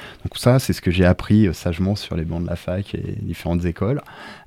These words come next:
Euh, sauf que, ben, même quand je l'apprenais, je me rendais compte qu'il y avait un truc qui, qui coinçait un petit peu dans le discours.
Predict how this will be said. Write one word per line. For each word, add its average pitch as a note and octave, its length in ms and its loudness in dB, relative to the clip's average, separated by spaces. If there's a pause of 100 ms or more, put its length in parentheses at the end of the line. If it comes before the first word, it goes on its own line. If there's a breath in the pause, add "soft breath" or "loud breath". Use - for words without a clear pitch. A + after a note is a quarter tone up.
Euh, E2 600 0
sauf - 240 0
que, - 100 0
ben, D#2+ 240 2
même G2+ 180 4
quand - 140 -2
je - 80 -4
l'apprenais, G2 320 0
je - 80 -2
me F#2+ 40 0
rendais F2+ 160 0
compte A2 200 -2
qu'il - 80 -14
y - 40 -2
avait F2 120 0
un - 20 -4
truc G2 220 -4
qui, F2+ 420 0
qui - 140 -18
coinçait F#2+ 320 6
un G2 60 10
petit - 160 0
peu G#2+ 100 6
dans F2+ 140 8
le F#2 60 4
discours. A#2 420 4